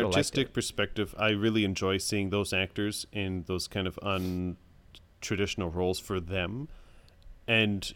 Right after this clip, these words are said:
Speaker 2: it also just instantly, I, I find that topic interesting that they're covering. So for me, I just, I think I like it more than maybe just someone picking it off a shelf and saying, "Okay, I'm gonna watch it this week." But it is
Speaker 1: Yeah, for
Speaker 2: interesting.
Speaker 1: sure.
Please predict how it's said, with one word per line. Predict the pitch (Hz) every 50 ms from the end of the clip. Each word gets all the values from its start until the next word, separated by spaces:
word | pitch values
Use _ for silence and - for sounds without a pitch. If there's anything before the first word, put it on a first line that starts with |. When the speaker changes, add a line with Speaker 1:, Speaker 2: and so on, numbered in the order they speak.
| - -
Speaker 2:
it | - 113 110 101
also | 101 98 - - 104
just | 87 98 - - -
instantly, | 98 98 - - 95 90 90 90 85
I, | 85 90 87
I | 92 90 92
find | - - 92 92 90 90 85
that | - 92 90 - -
topic | - - 92 87 - - 92 82 - - - -
interesting | 92 87 - - 104 - - 113 110 104
that | 113 104
they're | - 110
covering. | - 117 110 123 127
So | 113 - 110
for | 95 - - 98
me, | 98 98 95 95 95 - - - -
I | 101 95 95
just, | 85 92 - - - - -
I | 110 104
think | - 110 98 -
I | 92
like | 90 92 92 -
it | 90 85
more | 92 90 90 90
than | 82 90 87 87
maybe | 87 87 87 87 85 82
just | 80 - 90 - - - - - - - - - -
someone | - - 101 90 90 90
picking | 82 - 92 85 - 90 85
it | 85 82
off | 85 85 - - - - - -
a | 87
shelf | - - 101 90 90 -
and | 92 87
saying, | - 90 85 85 85
"Okay, | 87 85 - 85
I'm | 82 82
gonna | - 85 85
watch | 80 80 - 104 - -
it | - -
this | - 80 - - -
week." | - 151 - - - - - - - - - - - - - -
But | - 85 - - - - - - - - - - - -
it | - 131
is | 143 147 -
Speaker 1:
Yeah, | -
for |
Speaker 2:
interesting. | 101 - - 113 - - - - - - - - - - - - - -
Speaker 1:
sure. | 98 87